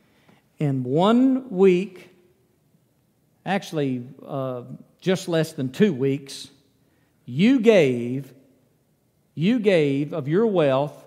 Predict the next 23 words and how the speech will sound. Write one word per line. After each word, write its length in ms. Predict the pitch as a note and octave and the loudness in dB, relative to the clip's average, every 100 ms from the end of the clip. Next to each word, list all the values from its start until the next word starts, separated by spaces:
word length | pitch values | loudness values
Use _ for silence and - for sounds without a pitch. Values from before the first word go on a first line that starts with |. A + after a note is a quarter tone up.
| - _ _ _ _ _ _ _ _ - | -20 _ _ _ _ _ _ _ _ -10
to 100 | D3+ | -8
further 360 | - G3 G3+ | 0 2 2
the 100 | F#3+ | 2
mission 360 | E3+ G3 F#3+ G3+ | 0 -2 -2 -6
of 80 | F3+ | -6
Christ 440 | F3 D3+ D3 C#3 | -4 -2 -4 -6
in 160 | - C#3+ | -6 -2
the 120 | C#3 | 0
amount 500 | C#3+ F#3 G3+ F#3 F#3 - | 0 0 0 -2 -4 -12
of 180 | - C#3 | -12 -6
over 280 | C#3 C#3+ B2+ | -2 -2 -4
ten 460 | B2+ E3+ G3 G3+ G3+ | -6 -4 -2 -2 -4
thousand 540 | F3 E3+ F3 D#3 F3 | -6 -6 -6 -8 -12
dollars. 320 | D3+ A#2+ C3+ D#3 _ - - _ _ _ _ _ _ _ _ _ _ _ _ _ _ _ _ _ C3+ | -12 -14 -18 -20 _ -18 -18 _ _ _ _ _ _ _ _ _ _ _ _ _ _ _ _ _ -10
Amen. 580 | E3+ F#3+ C3+ F#2 - - _ _ _ _ _ _ _ _ _ _ _ _ _ _ - | -6 -4 -6 -8 -14 -20 _ _ _ _ _ _ _ _ _ _ _ _ _ _ -12
Amen. 420 | D#3 D3 A2+ F2+ | -8 -8 -10 -10
That 200 | G2 B3 | -4 -2
ought 160 | C#4 C3+ | -2 -4
to 80 | B2 | -4
make 260 | C#3+ D#3 | -4 -4
you 60 | G3+ | -4
glad. 500 | F3 B3 C#4 - - - _ _ _ _ _ _ _ _ _ _ _ _ _ _ _ _ _ _ _ _ - | -2 -2 -4 -10 -16 -20 _ _ _ _ _ _ _ _ _ _ _ _ _ _ _ _ _ _ _ _ -8
And 520 | D3+ D3+ C#3+ C#3+ | -4 -2 -4 -6